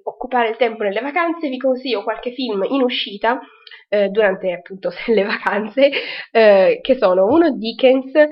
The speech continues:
eh, L'uomo che inventò il Natale, che io andrò a vedere per il mio compleanno e che trascinerò gente con me,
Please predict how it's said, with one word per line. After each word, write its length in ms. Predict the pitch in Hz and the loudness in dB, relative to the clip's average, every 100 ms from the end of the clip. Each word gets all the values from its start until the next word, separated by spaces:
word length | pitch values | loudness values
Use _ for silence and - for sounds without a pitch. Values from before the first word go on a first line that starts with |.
| 302 - - | -2 -20 -8
eh, 360 | 180 175 170 | -4 -2 -4
L'uomo 440 | 180 175 202 208 208 | -6 -4 2 4 4
che 100 | 208 | 0
inventò 320 | 185 185 185 | -2 -2 -2
il 60 | 190 | -2
Natale, 400 | 196 269 240 202 | 0 0 0 -2
che 100 | 202 | -2
io 100 | 190 | -2
andrò 200 | 185 190 | -2 -4
a 40 | |
vedere 340 | 180 175 165 | -2 -2 -4
per 120 | - 180 | -8 -10
il 100 | 180 | -10
mio 120 | 165 | -10
compleanno 500 | 175 175 190 180 175 | -10 -8 -6 -4 -6
e 60 | |
che 160 | 180 185 | -8 -6
trascinerò 640 | 330 359 - 254 220 175 202 | -2 0 0 2 2 2 0
gente 580 | 214 226 208 208 190 | 0 0 -4 -8 -8
con 220 | 190 196 190 | -6 -6 -2
me, 240 | 196 | -2